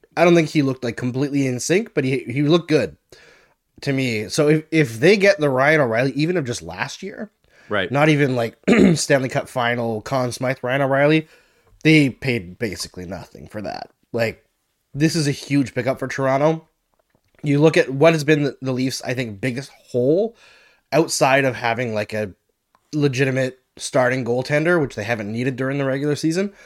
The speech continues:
Speaker 2: Mm-hmm.
Speaker 1: It's been that three C slot. Now, they, they moved Tavares to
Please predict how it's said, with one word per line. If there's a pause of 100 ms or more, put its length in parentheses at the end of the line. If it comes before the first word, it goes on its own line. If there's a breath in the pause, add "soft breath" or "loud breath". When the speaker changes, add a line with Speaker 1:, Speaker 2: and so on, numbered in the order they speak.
(140)
Speaker 2:
Mm-hmm. (180)
Speaker 1:
It's
been
that
three
C
slot.
Now,
they,
they
moved
Tavares
to